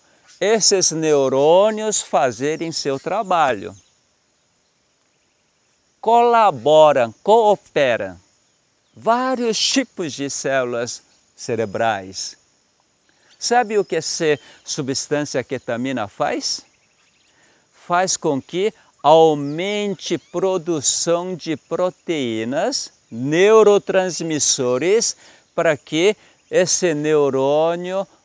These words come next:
possa continuar produzindo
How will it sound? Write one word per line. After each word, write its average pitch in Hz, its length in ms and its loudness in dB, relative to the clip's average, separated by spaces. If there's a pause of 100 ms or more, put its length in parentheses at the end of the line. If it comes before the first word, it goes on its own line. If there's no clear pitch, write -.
(100)
possa 165 640 2
continuar 143 720 -2
produzindo 139 1120 -6